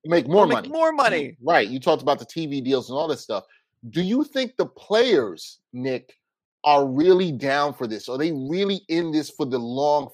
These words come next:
Speaker 1: fight? Do you think they're
Speaker 2: Yes.
Speaker 1: in this to say, "Look,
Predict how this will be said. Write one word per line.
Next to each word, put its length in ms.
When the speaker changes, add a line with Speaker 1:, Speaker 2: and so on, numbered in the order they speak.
Speaker 1:
fight? 260
Do 80
you 120
think 160
they're 120
Speaker 2:
Yes. 200
Speaker 1:
in 180
this 180
to 80
say, 300
"Look, 300